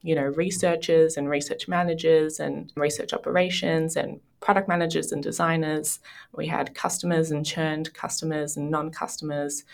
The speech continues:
So we followed the guide of, I think it's five to eight people in each group, and that just ended up adding <laughs> up to forty-five. I'm not sure in hindsight if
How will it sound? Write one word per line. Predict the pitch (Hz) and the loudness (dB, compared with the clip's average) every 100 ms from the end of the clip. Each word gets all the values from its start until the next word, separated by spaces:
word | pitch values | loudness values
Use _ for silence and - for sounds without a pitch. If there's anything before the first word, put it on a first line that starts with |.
| - | -6
So | - 196 185 180 175 | 4 8 10 10 8
we | - 190 | 6 2
followed | 180 196 190 185 185 | 8 10 12 10 6
the | 180 | 2
guide | 170 151 156 156 147 | 4 8 8 6 6
of, | 143 139 139 - - 160 | 6 4 2 -14 -12 -8
I | |
think | 165 151 | -4 -2
it's | 151 - | -2 -4
five | - 143 147 - | 2 4 4 0
to | - 143 | -2 2
eight | 143 139 - - _ - | 2 0 -6 -10 _ -10
people | 147 147 147 143 143 - - | -8 -2 2 4 2 -2 -4
in | 147 | -2
each | 147 - - - - - | -2 -4 -6 -8 -12 -8
group, | 143 165 202 - - - | 0 2 2 -6 -20 -6
and | 156 151 | -2 0
that | - | 0
just | - 165 - | 0 -2 0
ended | 170 160 | 0 4
up | 156 - | 4 8
adding | 170 170 202 220 - | 10 12 10 8 4
<laughs> | |
up | 185 190 - | 4 2 2
to | 214 | 0
forty-five. | 185 185 185 - 151 185 247 - | 4 4 4 4 4 6 4 4
I'm | - 214 | 6 8
not | 247 240 | 8 6
sure | - 202 202 196 202 - - | 6 8 10 10 8 4 0
in | 185 | 2
hindsight | 180 165 175 180 185 190 | 4 4 4 4 4 4
if | - 175 175 - | 4 2 0 -14